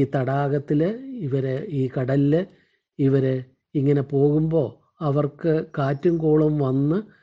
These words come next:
അവര് വലിയ പരിഭ്രമത്തിലായി എന്ന് കണ്ട് അവിടുന്ന് തന്നെ കടലിന്മീതെ നടന്ന് അവരുടെ അടുത്ത് എത്തുകയാണ്.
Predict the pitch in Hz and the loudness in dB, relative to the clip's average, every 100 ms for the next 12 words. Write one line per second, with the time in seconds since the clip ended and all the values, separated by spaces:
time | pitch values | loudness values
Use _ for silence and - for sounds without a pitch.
0 | _ _ - 139 151 151 143 165 - 151 | _ _ -4 0 2 2 2 2 0 -2
1 | 156 175 185 208 202 175 170 170 160 151 | 0 -2 -2 0 0 2 2 4 4 2
2 | 139 131 123 135 135 - - _ _ - | 0 -2 -2 -2 -2 -4 -20 _ _ -4
3 | 131 135 147 151 156 156 156 180 190 139 | 0 2 4 4 2 2 2 0 -2 0
4 | 143 139 143 143 143 139 135 127 139 151 | 2 4 4 4 4 2 0 0 0 0
5 | 135 131 123 120 131 117 - 151 151 131 | 0 0 -2 -2 -6 -6 -2 2 2 2
6 | 135 | 0